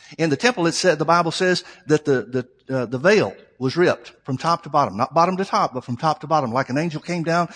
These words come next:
took that thing in his hands and just ripped it apart. Now, the, the, um, uh, historical documents, Josephus,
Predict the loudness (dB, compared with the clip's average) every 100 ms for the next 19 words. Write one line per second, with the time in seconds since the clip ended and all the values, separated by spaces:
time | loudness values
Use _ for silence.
0 | -16 -10 -8 -6 -6 -4 -2 -4 -4 -4
1 | -6 -8 -6 -6 -4 -6 -2 -4 -4 _
2 | _ _ -20 -20 -2 2 2 2 -6 -4
3 | 0 2 0 -2 -8 _ _ _ _ _
4 | _ -6 -4 -4 -4 -4 2 2 2 2
5 | 2 2 -6 -2 -2 -2 -4 -4 -4